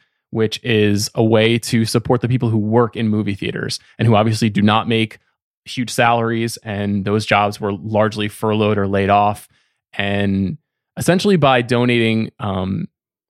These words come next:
three thousand dollars, you know, i-, if, if, if the goals reach, uh, above three thousand dollars, that essentially accounts for more than a dozen, uh, workers at fifteen dollars an hour for the month. I think they've already raised something like seventy thousand dollars for this GoFundMe.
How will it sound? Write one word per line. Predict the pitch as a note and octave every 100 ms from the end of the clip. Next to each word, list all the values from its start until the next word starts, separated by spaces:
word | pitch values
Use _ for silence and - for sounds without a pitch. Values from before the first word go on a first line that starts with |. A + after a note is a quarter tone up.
| _ -
three | - - A#2 B2+
thousand | A#2+ A#2 A2 A2
dollars, | G#2+ A2 C3+
you | B2+
know, | G2+
i-, | - F#2+ G2+ C3+ C#3+
if, | D#3+ -
if, | E3 C3+
if | D#3+ C3+
the | D3
goals | B2+ C#3+ E3 D#3
reach, | C#3 C3+ -
uh, | B2 A2+
above | G#2+ A#2 A#2+
three | C3
thousand | A#2 A2 A2
dollars, | G#2+ G#2+
that | G#2
essentially | G#2 A#2+ A#2 G#2+
accounts | G#2 A2+ G#2+
for | - G#2+ G2+ A2+ _ -
more | A#2+
than | A#2 A2+
a |
dozen, | G#2+ G#2 G#2+ A2 G#2+ G#2 _ -
uh, | G2+
workers | G2+ A2 - G2 F#2+
at | G#2
fifteen | - A2 A2
dollars | G2+ G2 G2+
an |
hour | G2 G2
for | A2 G2+
the |
month. | G#2 G2 F#2 F#2 - _ _ _ _
I | G#2+
think | E3
they've | E3
already | C3 C3
raised | A2 A2 G#2+ G#2+ -
something | B2+ A#2+ A2+
like | G2+
seventy | - A2+ A2 G#2
thousand | G2 G2+ F#2+
dollars | G2 G2+ G2+
for | -
this | G#2+ G#2+
GoFundMe. | G2 G2+ G#2 G2+ F2+